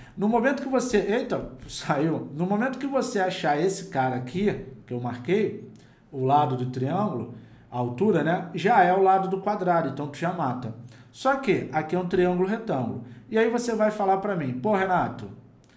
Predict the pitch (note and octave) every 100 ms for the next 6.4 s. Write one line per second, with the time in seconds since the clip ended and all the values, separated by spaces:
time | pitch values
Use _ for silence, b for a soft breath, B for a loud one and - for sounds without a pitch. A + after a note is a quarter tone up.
0 | b b - - F#3+ B3+ B3+ B3 - B3
1 | - D#3 D3 D3+ F3 - - - - -
2 | - - - - - - - C#3+ C3 D#3
3 | D#3 F#3 A3 A3 A3 F3 D#3+ D#3 D#3 -
4 | D3 D3 D3 C#3+ C3+ C#3+ D3 D#3 F3 E3
5 | E3 E3 D#3 D#3+ - - C3 A2 A2+ -
6 | - G#3+ E3